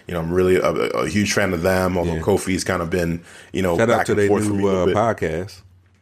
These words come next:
Speaker 1: Oh, yeah. They've got the Feel the Power podcast. Yeah. I haven't heard it yet,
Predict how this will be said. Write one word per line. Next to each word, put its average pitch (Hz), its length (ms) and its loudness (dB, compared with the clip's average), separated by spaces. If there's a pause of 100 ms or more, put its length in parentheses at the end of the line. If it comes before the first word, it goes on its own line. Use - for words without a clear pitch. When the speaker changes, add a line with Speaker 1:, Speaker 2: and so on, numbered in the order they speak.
(180)
Speaker 1:
Oh, 165 260 2
yeah. 143 380 2
They've 107 180 2
got 117 160 2
the 113 120 0
Feel 135 280 -2
the 120 80 -6
Power 123 380 2
podcast. 80 680 -6
Yeah. 95 300 -2 (300)
I 104 100 -2
haven't 160 220 0
heard 160 180 2
it 143 100 -2
yet, 117 400 2